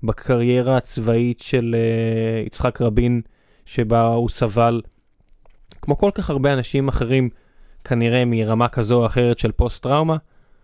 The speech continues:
אז דיברנו גם על זה. אה, היו הרבה נקודות בשיחה שפשוט רציתי להיכנס ולחדד ו-,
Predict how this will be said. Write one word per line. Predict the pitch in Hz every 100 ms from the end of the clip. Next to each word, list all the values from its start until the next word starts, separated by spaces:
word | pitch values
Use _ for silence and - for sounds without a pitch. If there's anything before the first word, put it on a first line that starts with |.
| - - _ -
אז | 101
דיברנו | 110 123 123 120
גם | 120
על | 117
זה. | 107 139 131 - - - - - 117
אה, | 117
היו | 120 170
הרבה | 160 131 160
נקודות | 156 139 143 143
בשיחה | 147 - 120 135 139 139
שפשוט | - - 123 - - -
רציתי | 123 - 151 - 139
להיכנס | 123 - 127 139 131 - 123
ולחדד | 120 113 - 117 123 135 135 120 - - - - 135
ו-, | 107 110 117